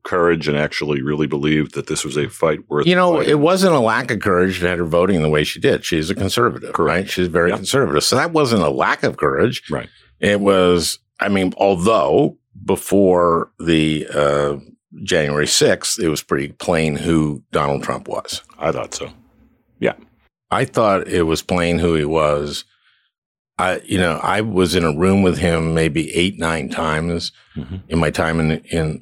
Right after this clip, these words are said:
Speaker 2: when I was living in New York.
Speaker 1: Mm-hmm.
Speaker 2: And there was events that celebrities were invited to, and I was in the room with him.
Speaker 1: Mm-hmm.
Speaker 2: I never once wanted to talk to him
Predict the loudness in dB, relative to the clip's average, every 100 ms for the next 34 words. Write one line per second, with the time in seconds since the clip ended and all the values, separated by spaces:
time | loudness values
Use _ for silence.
0 | -4 -2 0 -2 -2 -2 0 -2 -2 -2
1 | 0 0 -4 -8 -8 -6 -10 -12 _ _
2 | -4 -2 0 -2 -4 -6 -10 -8 -6 -6
3 | -6 -10 -10 -4 -2 -2 -2 -4 -6 -8
4 | -2 -2 0 -4 -4 -6 -8 -8 -6 -6
5 | -8 -12 -10 -6 -6 -8 -8 -8 -6 -4
6 | -4 -2 -2 -2 -6 -10 -14 -8 -4 -2
7 | -2 0 0 0 -2 _ 0 0 0 -2
8 | -6 -8 _ _ _ _ _ _ _ _
9 | -2 0 0 -2 -6 -4 -4 -4 -8 -10